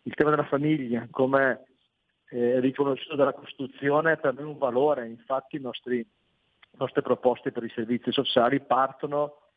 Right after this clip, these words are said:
dal sostegno convinto alla famiglia, alla maternità, per il quale immaginiamo anche un piano comunale che avrà al centro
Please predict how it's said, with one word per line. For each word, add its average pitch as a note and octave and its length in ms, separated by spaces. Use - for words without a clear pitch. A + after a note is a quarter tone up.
dal B2+ 180
sostegno C3+ 480
convinto B2+ 440
alla A#2 100
famiglia, C#3+ 480
alla C3+ 140
maternità, A#2+ 840
per A#2 140
il G#2+ 80
quale A2+ 180
immaginiamo A2+ 760
anche A#2 320
un A#2+ 140
piano B2 240
comunale B2 580
che - 80
avrà A#2 200
al A#2 140
centro A#2+ 680